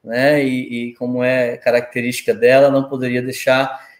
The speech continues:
de nos apresentar um pouco do quadrilátero ferrífero no campo, e isso foi muito enriquecedor pros alunos, né. Fizemos também uma visita ao Centro de Pesquisas Hidráulicas e Recursos Hídricos, onde o professor Rodrigo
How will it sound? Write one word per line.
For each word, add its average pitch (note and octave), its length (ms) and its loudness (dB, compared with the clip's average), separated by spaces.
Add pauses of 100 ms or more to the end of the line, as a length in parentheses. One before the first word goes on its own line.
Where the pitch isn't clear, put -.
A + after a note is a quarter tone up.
de B2 80 -14
nos B2+ 180 -4
apresentar C3+ 600 2
um D3+ 160 2
pouco D#3 260 0
do D3+ 140 -8
quadrilátero C3 640 0
ferrífero C3+ 580 -4
no D3+ 160 -2
campo, C#3+ 400 -2 (420)
e C3 160 0
isso C#3+ 260 -2
foi D#3 140 4
muito C#3+ 420 0
enriquecedor C#3+ 880 -2 (520)
pros C3 200 0
alunos, A#2+ 540 2
né. C#3 260 -8 (200)
Fizemos E3+ 340 0
também E3+ 240 0
uma D#3+ 160 4
visita D3+ 340 0
ao C#3+ 120 4
Centro E3 320 -2
de D3 80 -12
Pesquisas C#3 440 -8
Hidráulicas B2+ 600 -2
e - 20 -4
Recursos C#3+ 480 -6
Hídricos, G3+ 420 -2
onde E3 300 2 (560)
o D3 100 -10
professor D#3+ 680 2
Rodrigo D#3 560 2